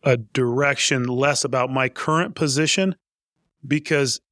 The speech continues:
kind of the principle of this book is everyone owning the ship. And for me, when you, when you take command and you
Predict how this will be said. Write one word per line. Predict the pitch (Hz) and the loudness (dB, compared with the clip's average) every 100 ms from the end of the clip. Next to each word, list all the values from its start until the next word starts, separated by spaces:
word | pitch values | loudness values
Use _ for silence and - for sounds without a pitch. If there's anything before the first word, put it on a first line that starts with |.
| _ _ _ _ _ | _ _ _ _ _
kind | - 180 | 0 0
of | 131 | 2
the | |
principle | 170 143 135 | 0 0 0
of | |
this | 120 104 | -2 0
book | 135 147 | 0 0
is | 117 - - | -2 -4 -2
everyone | 165 165 143 127 | 0 0 0 0
owning | 120 139 127 | 0 0 0
the | 113 | -2
ship. | - - 151 - _ _ _ _ _ _ _ _ _ | 0 2 2 0 _ _ _ _ _ _ _ _ _
And | 151 143 139 135 - - | -4 0 0 -2 -6 -14
for | - 151 | -6 -4
me, | 143 190 185 | 0 0 2
when | 139 147 | 0 0
you, | 143 139 135 | 0 -2 -4
when | - 135 | -2 0
you | 127 | 0
take | - 170 202 - | 0 0 0 -2
command | 196 180 131 117 117 | -2 0 2 0 0
and | 135 131 | 0 0
you | 127 - | 0 -2